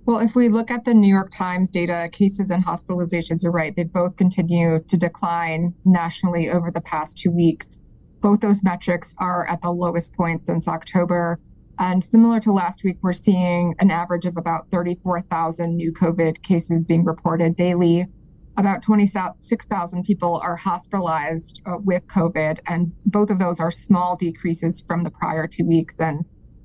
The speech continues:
um, we know that declines, uh, in the Northeast, in Massachusetts, in New Jersey, in New York, um,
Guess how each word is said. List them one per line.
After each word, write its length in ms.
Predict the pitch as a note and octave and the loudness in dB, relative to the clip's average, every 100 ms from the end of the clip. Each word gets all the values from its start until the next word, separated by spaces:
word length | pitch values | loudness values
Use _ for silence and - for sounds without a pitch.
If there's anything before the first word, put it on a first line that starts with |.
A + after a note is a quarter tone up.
| - | -8
um, 360 | - F3 F3+ - | -4 -2 -2 4
we 140 | G3+ | 6
know 320 | G3+ G3 G#3 | 6 6 0
that 400 | F#3+ E3 D#3+ - | 0 -2 -4 -4
declines, 800 | G3 F#3+ F#3 E3+ E3+ F#3 F#3 - - | -4 -2 -2 0 -2 0 -2 -2 -6
uh, 280 | D#3+ D#3 C#3 | -2 -2 -4
in 160 | F#3 F#3+ | 0 0
the 80 | F3 | 0
Northeast, 720 | F3 E3+ E3+ F3+ F#3 F3+ - | -2 -4 -4 -2 -2 -2 0
in 100 | F#3 | 0
Massachusetts, 760 | D#3 - E3 - F3+ - E3+ F#3 | 0 -6 -8 -2 -2 0 -2 2
in 100 | F#3 | 2
New 160 | F3+ | 2
Jersey, 560 | F3+ F3+ F3 E3+ D3+ B2 | 0 0 0 0 -2 0
in 160 | F#3 F3 | 0 2
New 140 | E3 | 2
York, 460 | F3+ F3+ E3+ D#3 - - - | 2 2 2 -4 -8 -14 -4
um, 580 | F3+ E3 D#3 D#3+ E3+ | -2 0 -2 -2 -2